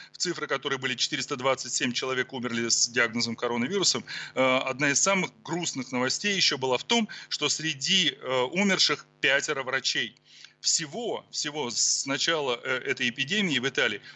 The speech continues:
уже умерли тринадцать врачей, причём история одного из них, она потрясла всю Италию. Это Марчелло Натали из города Кадонио. Это тоже город этот, один из, э, очагов,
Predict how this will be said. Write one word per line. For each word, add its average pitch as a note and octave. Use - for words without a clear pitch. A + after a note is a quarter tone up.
уже C#3+
умерли E3
тринадцать E3
врачей, D3+
причём B2
история C#3+
одного D3
из C#3+
них, C#3
она C3
потрясла C#3+
всю C3+
Италию. G3
Это C#3
Марчелло C#3
Натали D#3+
из C#3
города C#3
Кадонио. D3+
Это A#2+
тоже C3
город B2
этот, A2+
один B2
из, B2+
э, B2
очагов, C3+